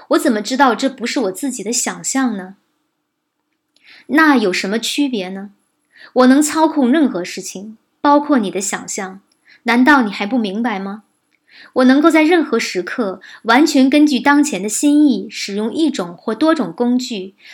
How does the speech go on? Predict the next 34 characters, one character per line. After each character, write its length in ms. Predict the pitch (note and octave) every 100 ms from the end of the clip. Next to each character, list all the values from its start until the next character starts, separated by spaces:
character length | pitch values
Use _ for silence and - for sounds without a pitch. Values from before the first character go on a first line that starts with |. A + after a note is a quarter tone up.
| -
恰 260 | - D#4
到 140 | B3 A3
好 200 | - F3+
处 240 | - D4
地 100 | G#3
带 220 | - C#4
给 140 | A#3 G3+
你 140 | F#3
正 280 | - D#4+ C#4
确 200 | - A#3
的 100 | F#3
思 260 | - - B3+
维、 340 | F#3 F3+ G3+ _ _
话 320 | - D#4+ C4+
语 280 | G#3 F3+ -
或 120 | - B3+
者 120 | C#4+
感 240 | A#3 E3
受。 380 | F3 - G3 F3+ - _ _ _ _ _ _ _ _ _ _ _
你 180 | B3 B3
将 300 | B3 D#4+ D#4+
会 140 | D4+
明 260 | A3 G3 A#3
白 180 | A3 F#3+
这 120 | B3
些 160 | B3+ B3
话 260 | D4+ C#4+
语 120 | G#3
来 220 | F3+ E3+ F#3
自 200 | F#3+ B3
我， 360 | F#3+ F3 - _ _ _
因 120 | - E4
为 160 | F4
你， 340 | D4+ F#3+ F3